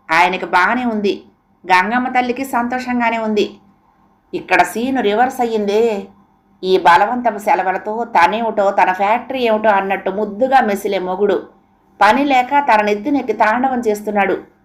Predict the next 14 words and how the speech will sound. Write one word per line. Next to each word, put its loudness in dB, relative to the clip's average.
ఏది 4
దారి 0
భగవంతుడా? 0
ఇలా 4
అలవాటైతే 2
ఇక 0
ముందు -2
పరిస్థితులు 0
చక్కబడినా -2
ఈ 2
పరిస్థితి 2
వెనకటి 0
స్థితికి -6
మారేనా 0